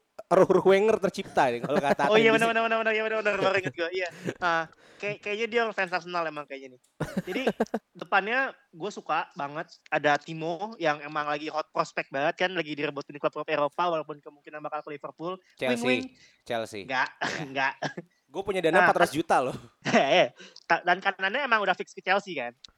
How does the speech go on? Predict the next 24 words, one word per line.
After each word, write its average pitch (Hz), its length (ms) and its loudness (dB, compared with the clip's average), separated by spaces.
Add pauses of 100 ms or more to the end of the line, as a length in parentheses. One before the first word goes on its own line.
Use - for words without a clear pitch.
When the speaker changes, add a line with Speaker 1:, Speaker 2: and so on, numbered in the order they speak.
(160)
Speaker 1:
Mm. 131 300 -20
Speaker 2:
Hakim 156 280 -14
Ziyech. 151 380 -6 (340)
Speaker 1:
Oh 147 100 -6
iya 151 160 0
dong. 110 180 -2
Speaker 2:
Hakim 113 200 -8
Ziyech. 156 380 -6 (240)
Nah, 143 400 -6
lalu 175 260 -2
dikira 185 160 -2
ada 170 120 2
Irving 147 280 -8
Lozano. 127 460 -8 (320)
Ini 180 200 -4
berarti 214 380 0
depannya 175 320 -2
ini 220 160 -4 (160)
very, 160 240 -8
very 160 200 -6
mobile, 156 600 -4
bisa 156 240 -10
dribbling 156 400 -10
semua 160 480 -4